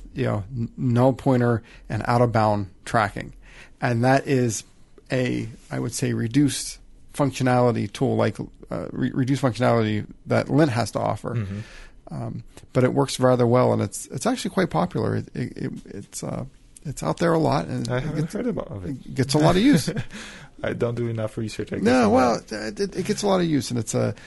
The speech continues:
Speaker 1: it's a very good, you know, lightweight tool that does
Speaker 2: Interesting.
Speaker 1: just those
Speaker 2: Yeah.
Speaker 1: three things and does them, it does them
Speaker 2: Very
Speaker 1: very
Speaker 2: well,
Speaker 1: well. Uh,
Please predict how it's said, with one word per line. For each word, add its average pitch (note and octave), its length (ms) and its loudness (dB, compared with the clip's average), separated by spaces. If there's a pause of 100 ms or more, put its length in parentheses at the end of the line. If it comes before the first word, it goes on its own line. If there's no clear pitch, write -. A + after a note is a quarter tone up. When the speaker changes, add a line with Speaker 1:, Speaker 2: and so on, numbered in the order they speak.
(260)
Speaker 1:
it's - 180 -4
a B2 120 4
very C#3 320 6
good, B2+ 260 4
you A#2+ 80 4
know, A2+ 100 4
lightweight B2 520 2 (640)
tool D3+ 240 4
that A#2 100 0
does B2 220 4
Speaker 2:
Interesting. G2 340 -10
Speaker 1:
just G3 220 2
those F#3 160 6
Speaker 2:
Yeah. G3 60 -6
Speaker 1:
three E3+ 180 2
things C3+ 260 0
and A#2+ 120 -2
does B2+ 220 2
them, B2 320 -2 (140)
it - 80 -10
does C3+ 220 -2
them A#2+ 180 -2
Speaker 2:
Very B2 140 4
Speaker 1:
very A2+ 80 4
Speaker 2:
well, A2 300 0 (760)
Speaker 1:
well. D#3+ 120 -10
Uh, - 140 -10